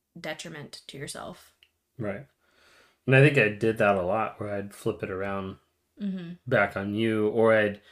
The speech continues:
Speaker 2: probably one of the more popular ones at times was to take whatever argument you had and try to just destroy the argument.
Speaker 1: Mm-hmm.
Speaker 2: Or if I could do that, then I'd bring up something in the past or try to destroy you.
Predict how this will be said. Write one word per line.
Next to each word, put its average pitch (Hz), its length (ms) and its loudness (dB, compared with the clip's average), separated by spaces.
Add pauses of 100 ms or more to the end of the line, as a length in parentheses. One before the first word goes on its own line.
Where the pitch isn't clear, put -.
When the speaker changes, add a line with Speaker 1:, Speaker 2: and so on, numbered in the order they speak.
(380)
Speaker 2:
probably 127 260 6
one 113 140 4
of 110 60 2
the 107 80 2
more 104 380 4
popular 110 540 -2
ones 95 200 -6
at 107 80 -12
times 104 320 -4
was 98 160 -6
to 104 80 -8
take 104 280 0
whatever 104 380 0
argument 104 440 0
you 104 120 -2
had 104 320 0
and 95 340 -6
try 107 180 -4
to 98 100 -6
just 98 260 -10
destroy 92 400 -4
the 90 140 -8
argument. 101 500 -6 (160)
Speaker 1:
Mm-hmm. 185 600 -6 (540)
Speaker 2:
Or 110 140 2
if - 80 0
I 101 80 4
could 104 180 2
do 104 120 0
that, 104 260 6
then 98 140 -2
I'd 92 160 -6
bring 98 160 -2
up - 100 -10
something 92 320 -6
in 90 80 -8
the 92 80 -10
past 98 340 -2
or 101 60 -4
try 90 160 -4
to 90 60 -6
destroy 90 300 -8
you. 90 340 -6